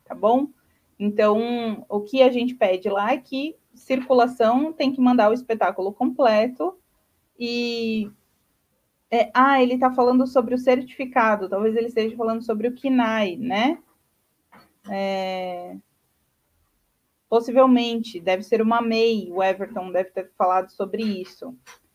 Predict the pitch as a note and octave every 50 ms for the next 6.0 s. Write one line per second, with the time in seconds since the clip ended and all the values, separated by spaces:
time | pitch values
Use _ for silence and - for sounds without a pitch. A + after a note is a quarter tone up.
0 | _ _ _ _ - G#3 G#3 G#3+ A#3+ A#3+ B3+ B3+ - - _ - G#3+ G#3+ G#3+ A3
1 | G#3+ G#3 - - - - - - _ _ _ _ _ _ _ - - A#3 A#3+ A#3+
2 | A#3 A#3+ G#3 G3 F3+ F3+ - _ _ _ - G#3+ G#3 G#3 - A3 G#3 G#3 G#3+ G#3+
3 | A3 G#3+ - G3 G3+ G3+ G#3+ G#3+ G#3+ - G#3+ G#3 - G#3 G3+ G#3 G#3 A#3 B3 B3
4 | A3+ G#3 G#3+ G#3 G3+ G#3+ A3 G#3+ - A3 G#3 G3+ - - - G#3+ A3+ A3+ C4 A3+
5 | A#3+ B3 - - A#3 - - A#3 G#3+ G#3+ A3 A3 A3+ B3 B3+ B3+ - A3 F3 C#3